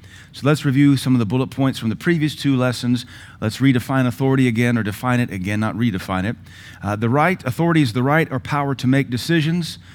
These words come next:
to give orders, and to enforce obedience. Authority is the right or power to make decisions.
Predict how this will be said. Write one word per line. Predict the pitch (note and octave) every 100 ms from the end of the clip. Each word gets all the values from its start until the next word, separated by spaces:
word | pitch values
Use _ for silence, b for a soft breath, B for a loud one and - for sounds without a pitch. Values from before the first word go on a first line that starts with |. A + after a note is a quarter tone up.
| B -
to | A2+
give | G#2 C#3+
orders, | B2 D3+ D#3 E3 D#3
and | A2 A#2+
to | A#2+ A#2
enforce | A2 - C#3 B2+ -
obedience. | A2+ A2+ B2 F#2 D#2+ - - B B B B
Authority | F#2+ F2 C#3 D3+ D#3 D#3 C3+
is | A#2+
the | G2 A2+
right | B2 D3
or | B2
power | B2+ C3 B2 B2
to | A2+
make | A#2 C3+ C3
decisions. | B2+ - B2 F#2+ E2 D#2+ -